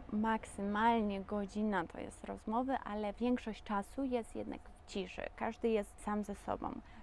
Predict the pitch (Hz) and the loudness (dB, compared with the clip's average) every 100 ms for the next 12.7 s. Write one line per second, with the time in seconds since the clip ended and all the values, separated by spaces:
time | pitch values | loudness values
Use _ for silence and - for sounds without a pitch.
0 | - 226 233 - 233 233 226 226 - 220 | -2 2 2 2 0 0 -2 -8 -8 -2
1 | 220 233 233 - - - 202 214 196 196 | 2 4 2 -2 -4 -4 -8 -6 -6 -6
2 | - - - - 269 - - - - 247 | -6 -6 -8 0 0 0 -6 -16 -4 2
3 | 233 226 - - - - - - - 110 | 4 2 -4 -18 -18 -16 -16 -4 0 0
4 | - - - - - 285 294 208 - 226 | 0 -4 -6 -8 -2 4 4 4 4 4
5 | 220 - 254 240 - - - - 202 190 | 4 -2 -14 -14 -14 -16 -14 -4 4 6
6 | - - - 220 214 - - - 233 185 | 6 4 0 0 -4 -12 -6 2 6 6
7 | 180 190 - 185 - 202 - 247 240 214 | 4 2 -2 -4 -2 -4 2 2 2 0
8 | 190 165 - 277 - - - 214 208 - | 0 2 2 2 0 -10 -12 -2 0 0
9 | - - - 214 - - 254 - - 190 | -6 -6 -2 -2 -2 -2 -2 -4 -6 -6
10 | - 233 240 233 - 196 - 185 190 - | -2 2 2 0 -6 -6 -4 -4 -4 -4
11 | 190 - 190 - 208 190 190 196 - - | -4 -2 -4 -2 -4 -4 -4 -4 -6 -6
12 | 208 - 233 - - - | -6 -4 -2 -2 -2 -2